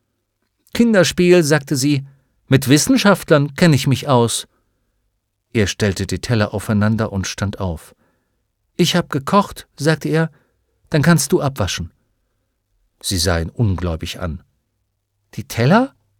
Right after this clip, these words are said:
Abwaschen? Hier liegen doch Millionen saubere herum. Und ich bin schließlich kein Diener. Ich wasche sie nicht ab.“ „Dann zeige ich dir das Fenster nicht.“ „Das finde ich schon alleine.“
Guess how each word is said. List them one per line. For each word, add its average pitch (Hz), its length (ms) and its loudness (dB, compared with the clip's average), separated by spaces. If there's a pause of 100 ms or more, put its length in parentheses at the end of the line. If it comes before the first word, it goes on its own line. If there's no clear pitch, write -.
(280)
Abwaschen? - 680 -2 (960)
Hier 143 160 6
liegen 135 300 6
doch 156 160 6
Millionen 160 600 6
saubere 185 480 6
herum. 127 420 2 (520)
Und 254 160 -6
ich 170 100 0
bin 135 140 4
schließlich - 380 0
kein 117 220 2
Diener. 160 400 2 (500)
Ich 135 240 -2
wasche 135 300 0
sie 104 180 2
nicht 175 320 0
ab.“ - 240 -8 (1000)
„Dann 131 180 2
zeige 104 360 -2
ich 104 140 -8
dir 143 140 -2
das 160 220 -2
Fenster 202 380 2
nicht.“ 131 320 -2 (920)
„Das - 160 2
finde 233 200 4
ich - 60 0
schon 214 180 4
alleine.“ 175 500 4